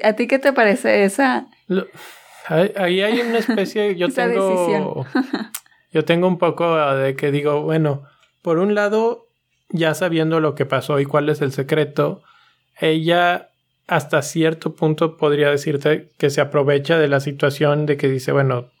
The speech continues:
Speaker 2: mi pareja en ese momento, todavía no están casados, eh, es escritor y este, y yo soy escritora".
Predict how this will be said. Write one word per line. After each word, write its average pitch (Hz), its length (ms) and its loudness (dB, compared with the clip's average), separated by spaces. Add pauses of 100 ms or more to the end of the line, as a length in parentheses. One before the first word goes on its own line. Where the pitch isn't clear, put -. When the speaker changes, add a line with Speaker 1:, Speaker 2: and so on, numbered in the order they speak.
Speaker 2:
mi 127 680 -2 (580)
pareja 143 400 2
en 156 100 0
ese 147 160 0
momento, 131 480 0
todavía 131 280 0
no 131 80 -4
están 127 240 -6
casados, 135 640 -2 (500)
eh, 131 560 -2
es 139 220 0
escritor 170 640 0 (680)
y 143 200 0
este, 120 920 -4 (360)
y 127 100 -4
yo 123 200 0
soy 156 200 0
escritora". 160 640 -2